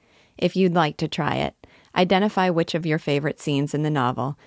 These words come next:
satisfy each of his descriptions.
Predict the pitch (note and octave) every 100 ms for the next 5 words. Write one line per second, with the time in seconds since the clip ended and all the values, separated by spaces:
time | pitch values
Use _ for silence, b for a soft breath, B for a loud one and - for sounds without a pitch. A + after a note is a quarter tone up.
0 | b - F3 D3 C#3+ - C#3+ B2+ C#3+ -
1 | D#3 - D3 D3+ C3+ - D3 - - A#2+
2 | - - B1+ D3+ -